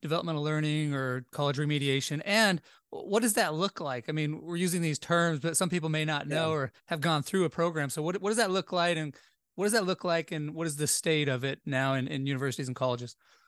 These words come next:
Speaker 2: Well, just to give you a quick idea, I mean, so what, uh, oftentimes, uh, especially in non-selective colleges, the real gatekeeper isn't admissions because they're, they're open admissions. It's whether or not you can pass,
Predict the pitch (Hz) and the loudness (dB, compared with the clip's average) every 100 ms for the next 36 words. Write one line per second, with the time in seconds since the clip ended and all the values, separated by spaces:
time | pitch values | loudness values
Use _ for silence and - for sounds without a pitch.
0 | _ - 202 233 302 262 214 165 135 - | _ 0 4 4 4 4 4 4 2 2
1 | 175 147 131 120 139 175 - 185 202 214 | 0 2 0 0 2 2 4 4 4 0
2 | - - - 240 285 233 175 165 147 131 | -2 -10 -6 -2 0 -2 -4 -2 -2 -2
3 | - 147 131 127 - - _ - 262 - | 0 0 0 -4 -8 -20 _ -2 0 4
4 | 175 143 135 151 147 139 127 - 120 - | 4 4 2 0 -2 -4 -4 -6 -10 -4
5 | 131 131 113 110 - 147 185 135 147 147 | 0 0 0 0 4 8 8 6 0 0
6 | - 135 135 131 135 143 143 127 - - | 0 0 0 -2 2 4 2 -2 -8 -4
7 | 123 120 156 - 113 113 127 117 117 123 | 0 2 2 0 -4 -4 -6 -2 -2 -2
8 | - 139 127 131 143 135 117 143 165 - | 0 0 2 2 2 0 -2 -2 -4 -8
9 | 135 - - - - - _ 156 147 160 | -12 -10 -12 -14 -20 -20 _ 4 6 6
10 | 190 185 165 151 143 135 120 - 147 160 | 8 8 6 2 2 0 -2 -4 -2 0
11 | 143 - | 0 -2